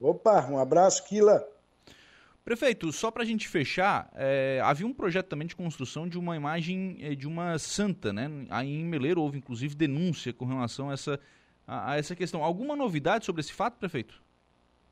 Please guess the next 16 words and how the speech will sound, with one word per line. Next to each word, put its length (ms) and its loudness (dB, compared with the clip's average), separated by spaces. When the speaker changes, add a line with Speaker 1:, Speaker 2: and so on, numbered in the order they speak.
Speaker 1:
Olha, 300 10
nós, 420 4
a 40 -2
semana 420 6
passada 500 6
nós 200 6
fizemos 360 2
uma, 380 2
uma, 240 -2
uma 200 -2
reunião 540 6
com 120 0
a 40 -2
comissão 460 2
do 80 -2
Procristo. 800 0